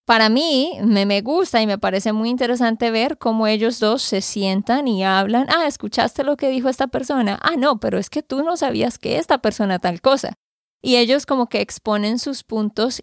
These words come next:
y hablan, pero en ningún momento se han puesto a pelear o en ningún momento se han dejado de hablar, porque eso tristemente está pasando y ha pasado, ¿sí?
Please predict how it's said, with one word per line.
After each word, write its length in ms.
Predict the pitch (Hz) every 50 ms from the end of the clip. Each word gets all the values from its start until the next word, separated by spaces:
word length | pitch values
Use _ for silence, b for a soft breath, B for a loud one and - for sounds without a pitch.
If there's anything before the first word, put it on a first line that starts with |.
| -
y 200 | - 226 220 220
hablan, 540 | 214 208 208 208 196 208 220 233 262 285 285
pero 260 | 247 247 226 208 208 202
en 120 | 196 196
ningún 360 | 190 190 190 185 175 185 196
momento 760 | 196 202 214 220 226 233 233 233 233 - 233 226 233 226 220 -
se 260 | 226 - - - 214 196
han 160 | 190 185 190
puesto 320 | - - 190 185 - - 202
a 60 | 202
pelear 920 | - - 180 170 165 175 190 208 233 247 254 262 262 269 269 269 262 269 - _ _ _ _ _ _ _ _ _ -
o 480 | - 220 214 208 208 208 208 208 202 202
en 100 | 202 196
ningún 320 | 196 190 190 190 214 226
momento 500 | 226 220 220 214 220 220 220 - 220 220
se 120 | 214 - 202
han 220 | 190 202 208 208
dejado 560 | 190 202 208 190 196 214 208 202 208 202 202
de 120 | 202 196 190
hablar, 480 | 185 180 185 190 196 196 202 220 269 -
porque 400 | - 254 240 - 226 202 185 - _ _ _ _ _ _ _ _ -
eso 460 | 226 226 220 - 277 285 294 - - _ _ _ _ -
tristemente 760 | 240 233 214 - 262 254 269 269 269 269 - 302 294 - - _ _
está 420 | - 220 196 - - - 208 233 240
pasando 600 | - 339 339 320 - 247 220 220 220 233 262 254
y 140 | 233 220 220
ha 120 | 254 349 -
pasado, 600 | - 339 269 214 - 226 190 185 180 180 185 220 - _ _ _ _ _ _ _ _ _ _ _ _ _
¿sí? 360 | _ - - 226 233 269 339